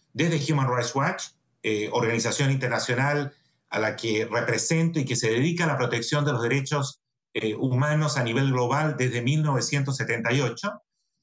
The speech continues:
Este informe, eh, que presentamos hace poco se refiere a las barreras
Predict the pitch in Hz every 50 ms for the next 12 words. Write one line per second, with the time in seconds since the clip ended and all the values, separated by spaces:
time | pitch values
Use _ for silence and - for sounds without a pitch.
0 | _ _ _ - 151 135 160 156 139 139 - 180 185 185 185 180 180 175 165 -
1 | - - _ - 131 131 123 123 117 - - - 131 123 117 - 123 - 127 120
2 | 147 151 160 143 135 131 127 127 - 156 156 156 156 143 - 131 120 110 - -
3 | 151 151 147 160 156 139 135 - _ _ _ - 123 120 117 120 127 120 123 143
4 | 180 202 180 143 113 98 98 - - - - - _